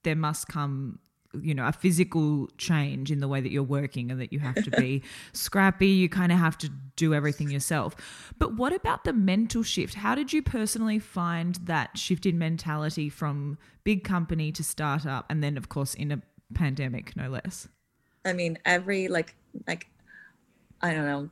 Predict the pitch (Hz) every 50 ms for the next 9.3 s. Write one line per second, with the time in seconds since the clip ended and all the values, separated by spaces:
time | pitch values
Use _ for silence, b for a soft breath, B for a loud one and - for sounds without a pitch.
0 | - - - - 165 160 170 170 165 156 151 156 - - 156 147 143 143 139 147
1 | 143 - 143 135 - - 143 - - 180 175 175 - - 208 208 196 156 151 147
2 | - - 185 190 196 190 - - - - - - - - 320 311 302 302 294 285
3 | 277 254 254 269 269 240 202 175 - - 202 202 196 - - - 214 208 - -
4 | 196 190 - - 156 147 143 139 - - 180 180 185 185 175 170 156 151 147 143
5 | 139 - - - 160 151 147 143 147 143 139 143 - - _ _ _ _ _ _
6 | _ _ _ _ _ _ _ _ - - 170 170 - 165 160 160 165 165 - -
7 | 156 151 156 156 139 139 139 139 139 - - 156 147 139 139 139 139 139 139 -
8 | - 160 156 147 139 - 143 143 139 135 135 135 139 143 143 143 143 139 143 139
9 | 139 139 139 143 - -